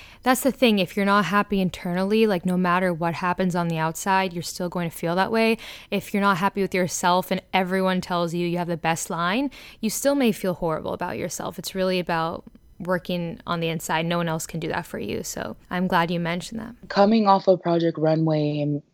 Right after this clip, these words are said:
Speaker 2: f-, feeling all the success and,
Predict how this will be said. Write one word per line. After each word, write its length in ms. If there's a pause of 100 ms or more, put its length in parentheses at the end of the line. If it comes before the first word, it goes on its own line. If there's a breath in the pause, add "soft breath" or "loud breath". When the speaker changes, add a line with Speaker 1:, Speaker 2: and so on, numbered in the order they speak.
(180)
Speaker 2:
f-, 160
feeling 380
all 220
the 100
success 880
and, 380